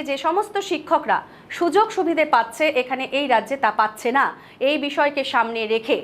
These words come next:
তাদের এই সম্মেলন। এই বিষয়ে তারা আরও জানিয়েছেন, যদি তাদের দাবি পূরণ না হয়,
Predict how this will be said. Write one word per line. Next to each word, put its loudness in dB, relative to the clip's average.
তাদের 2
এই 0
সম্মেলন। -2
এই 2
বিষয়ে 2
তারা 4
আরও 2
জানিয়েছেন, -2
যদি -8
তাদের 0
দাবি -2
পূরণ -4
না 2
হয়, -2